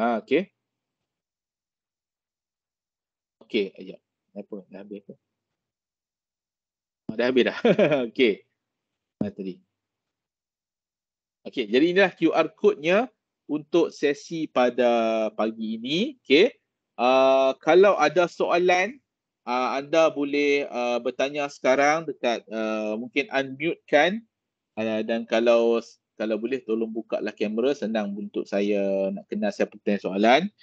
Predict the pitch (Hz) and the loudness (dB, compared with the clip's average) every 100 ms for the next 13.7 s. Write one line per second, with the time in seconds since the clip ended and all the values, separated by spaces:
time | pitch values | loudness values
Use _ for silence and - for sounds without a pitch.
0 | - - _ 107 - 120 156 135 110 110 | -20 -20 _ -4 -2 4 4 4 -2 -2
1 | 113 107 101 104 104 107 104 104 - - | 0 0 -4 -4 -2 -2 -2 -6 -6 0
2 | 131 180 _ _ _ 117 190 220 _ 98 | 0 0 _ _ _ -4 -4 -6 _ -8
3 | 98 95 98 95 - 107 104 95 - 95 | -8 -8 -10 -10 -10 -8 -8 -6 -6 -6
4 | 90 95 95 92 92 - 123 262 _ _ | -8 -14 -12 -14 -16 -2 0 0 _ _
5 | _ _ - 127 127 127 123 123 123 _ | _ _ 0 2 4 4 2 0 -6 _
6 | _ _ - 110 - - 151 160 175 190 | _ _ -6 -4 -4 -2 0 2 4 4
7 | 180 175 160 160 156 147 165 156 160 147 | 0 -4 -2 -4 -4 -2 2 2 2 0
8 | 127 127 - 127 127 123 135 139 135 120 | -4 -6 -8 -6 -4 -2 -2 -2 -4 -8
9 | 117 123 - 127 127 139 156 175 _ _ | -14 -10 -4 -4 -4 -6 -8 -10 _ _
10 | _ 113 117 131 127 123 127 131 135 113 | _ 0 2 0 -2 2 2 2 -2 -2
11 | 127 139 - _ _ _ 123 127 - 107 | 2 2 0 _ _ _ 0 0 0 -8
12 | 95 - 143 147 - 180 165 127 110 98 | -10 -8 -8 -8 -2 2 2 2 -4 -6
13 | - - 190 156 110 135 | -12 -2 0 0 -2 -2